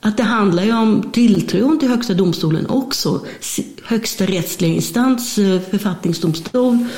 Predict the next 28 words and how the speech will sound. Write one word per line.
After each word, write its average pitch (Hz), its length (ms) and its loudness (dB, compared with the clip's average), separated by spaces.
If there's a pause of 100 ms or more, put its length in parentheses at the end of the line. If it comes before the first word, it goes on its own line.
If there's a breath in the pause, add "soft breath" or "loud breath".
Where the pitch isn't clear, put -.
(380 loud breath)
Och, 202 500 -4
eh, 180 640 2 (120)
det, 190 340 -2
det 233 220 2
är 285 40 2
naturligtvis 233 500 0
väldigt 175 800 0
illa 226 540 2 (400 loud breath)
om 185 520 2
den 180 340 0 (480)
instansen 185 580 -2
också 254 480 -2
blir 170 340 2
politiserad 170 840 0
som 165 140 -2
kongressen 160 640 -2
och 156 80 0
Vita 160 180 -2
huset, 175 540 0
så - 60 -8
att - 100 -10
säga, - 220 -2 (380 loud breath)
eller 175 140 -2
presidentmakten. - 1600 -4 (440 loud breath)
Det 233 140 0
är 240 40 2
väldigt 214 380 2
oroväckande. 170 680 -2